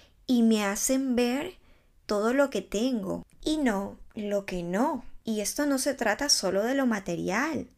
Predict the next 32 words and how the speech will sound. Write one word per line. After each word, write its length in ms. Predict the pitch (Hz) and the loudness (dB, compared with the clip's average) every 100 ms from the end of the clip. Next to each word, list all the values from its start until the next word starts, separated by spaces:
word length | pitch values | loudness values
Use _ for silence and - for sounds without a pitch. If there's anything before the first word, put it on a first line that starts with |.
| _ - | _ -12
también 420 | - 180 170 175 | -4 -4 -2 -4
se 180 | 190 269 | -4 -6
trata 600 | 269 208 185 185 262 320 - - - _ - | -4 -2 -2 -2 -4 -4 -8 -20 -20 _ -12
de 320 | 175 202 190 | 0 2 2
lo 280 | 185 180 180 | 2 2 0
que 160 | 175 | -4
no 300 | 165 170 170 | -4 -4 -4
se 260 | - 285 233 | -2 -2 0
ve, 280 | 240 320 294 | 0 0 0
sobre 480 | - 208 208 175 | 0 0 -2 -4
todo 600 | 175 - 226 320 320 208 | -4 -4 -2 0 0 2
de 160 | 190 196 | 2 2
nosotros, 1400 | 196 185 - - 269 370 440 254 196 160 151 170 - - - | 0 0 0 2 2 0 -2 -2 -2 -2 -6 -10 -14 -16 -12
de 240 | 208 214 220 | -2 0 2
nuestro 440 | 214 214 - 196 | 0 -2 -4 -2
crecimiento, 1500 | 196 185 - - 185 190 226 254 262 247 233 220 226 220 220 | -2 -2 -4 -4 -4 2 4 6 4 2 0 -2 -2 -2 -2
de 140 | 220 | -2
nuestra 340 | 196 185 - 175 - - - | -4 -4 -4 -8 -12 -20 0
forma 440 | 226 269 294 302 | 2 4 2 0
de 140 | 294 269 | 2 2
ver 200 | 262 240 | 0 0
la 220 | 240 233 | 0 2
vida 480 | 233 214 208 208 - - | 0 -2 0 -2 -2 -4
y 160 | 240 | 0
de 240 | 226 233 - | 4 4 4
esa 380 | 240 233 262 254 | 2 2 -2 -2
constante 680 | 233 220 - 202 202 196 208 | -2 -2 -2 -2 -2 -4 -2
evolución. 840 | 196 185 165 - 170 156 151 160 - - - | 0 0 -2 -6 -6 -6 -8 -14 -20 -20 -8
Eso 300 | 190 220 220 | -4 -4 -2
también 460 | 196 185 180 180 | -2 0 -2 -4
se 140 | - 202 | -4 -2
agradece. 800 | 185 170 156 160 156 - 160 | 0 -2 -2 -2 -4 -4 -8